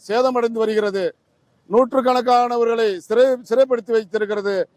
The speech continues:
இலங்கை அரசு. ஆனால் அப்படிப்பட்ட ஒரு அவலத்தை நம், <clears throat> நம்மளுக்கு உண்டாகி கொண்டிருந்தாலும் இந்திய அரசு இலங்கைக்குத்தான் சப்போர்ட் பண்ணி கொண்டு இருக்கிறது என்பதால் எங்களுடைய குற்றச்சாட்டாக வைக்கிறோம். இல-, இந்திய அரசு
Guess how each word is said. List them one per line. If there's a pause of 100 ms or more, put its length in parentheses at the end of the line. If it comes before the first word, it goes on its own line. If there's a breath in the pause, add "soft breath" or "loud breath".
(180)
இலங்கை
அரசு. (360)
ஆனால் (340)
அப்படிப்பட்ட
ஒரு
அவலத்தை (380)
நம், (580)
<clears throat>
நம்மளுக்கு
உண்டாகி
கொண்டிருந்தாலும் (260)
இந்திய
அரசு (600)
இலங்கைக்குத்தான் (560)
சப்போர்ட்
பண்ணி
கொண்டு
இருக்கிறது
என்பதால்
எங்களுடைய
குற்றச்சாட்டாக
வைக்கிறோம். (840)
இல-,
இந்திய (100)
அரசு